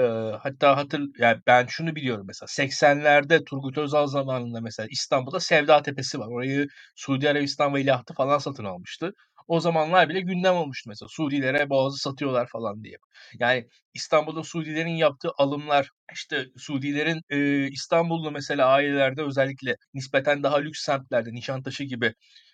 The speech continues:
e, Suudilerin, e, ev almaları ve o evlerde çok sayıda, e, çocukla yaşamaları,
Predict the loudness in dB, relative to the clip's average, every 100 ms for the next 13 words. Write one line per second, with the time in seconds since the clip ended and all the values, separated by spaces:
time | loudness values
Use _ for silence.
0 | -2 0 0 -2 -6 -4 -4 -2 0 0
1 | -2 -6 -4 -2 -2 4 6 8 6 4
2 | 0 0 2 2 2 0 0 2 4 4
3 | 4 4 2 2 _ -20 -20 0 4 4
4 | 2 -2 6 6 6 _ _ -2 0 -2
5 | -2 -2 2 6 6 4 0 0 -2 0
6 | -2 -2